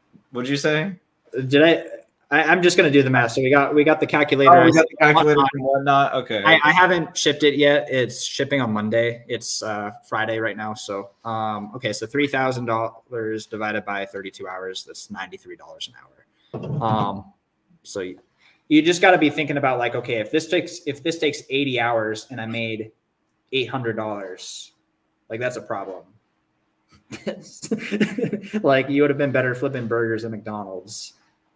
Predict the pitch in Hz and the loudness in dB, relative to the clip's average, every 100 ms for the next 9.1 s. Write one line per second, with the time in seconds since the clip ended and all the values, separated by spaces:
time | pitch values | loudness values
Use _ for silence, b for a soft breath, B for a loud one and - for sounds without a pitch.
0 | _ 113 110 104 98 101 _ _ _ _ | _ -4 -2 -4 -8 -16 _ _ _ _
1 | _ _ _ _ 143 139 147 143 139 127 | _ _ _ _ -4 0 0 0 0 -2
2 | - - 123 120 117 - 127 143 131 123 | -4 -6 -4 -4 -6 -6 0 0 0 -2
3 | 120 - 127 123 120 113 - 117 110 113 | -4 -2 -2 -2 -4 -4 -4 -2 -2 -4
4 | 117 - 117 110 104 107 110 107 - 110 | -8 -8 -8 -8 -8 -8 -8 -8 -4 -4
5 | 98 92 90 90 92 - - - 113 101 | -4 -8 -10 -12 -12 -12 -14 -14 -14 -12
6 | 98 104 104 98 - - _ 117 107 98 | -10 -10 -10 -12 -16 -20 _ -14 -12 -12
7 | 92 90 92 _ _ - - - _ _ | -14 -18 -20 _ _ -14 -14 -20 _ _
8 | _ _ - 95 95 156 147 151 156 151 | _ _ -18 -6 2 4 4 0 0 -2